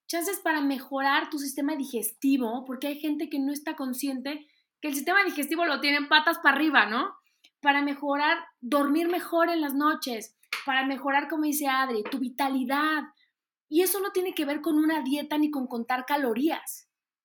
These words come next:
Va mucho más, ¿no? Y es como súper amplio. Y también conocer qué cosas te caen bien, qué cosas no te caen bien. ¿Sabes qué? Por ejemplo, ¿no? La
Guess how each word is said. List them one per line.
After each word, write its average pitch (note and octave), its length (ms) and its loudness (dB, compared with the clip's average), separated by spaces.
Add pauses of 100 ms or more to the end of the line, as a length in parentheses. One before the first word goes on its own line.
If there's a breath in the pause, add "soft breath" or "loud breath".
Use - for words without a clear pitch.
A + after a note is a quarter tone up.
(840)
Va A#3 220 4
mucho D#4 320 2
más, E4 400 2
¿no? A#3+ 200 -2
Y D4+ 100 0
es D4 100 -2
como D#4+ 180 -2
súper C#4 380 0
amplio. C#4 520 0 (220 soft breath)
Y D4 120 0
también D4 320 2
conocer E4+ 520 -2
qué F4 140 -6
cosas F4 300 -4
te C4+ 140 -10
caen D4+ 260 0
bien, D4 340 -2
qué D4+ 120 -8
cosas D#4 280 -6
no D4+ 160 -4
te D#4 120 -10
caen D4 260 -2
bien. C#4+ 440 -2
¿Sabes D#4+ 340 -4
qué? D4+ 180 -4
Por B3 120 -6
ejemplo, B3 360 -2
¿no? B3 220 -8 (480 soft breath)
La - 160 0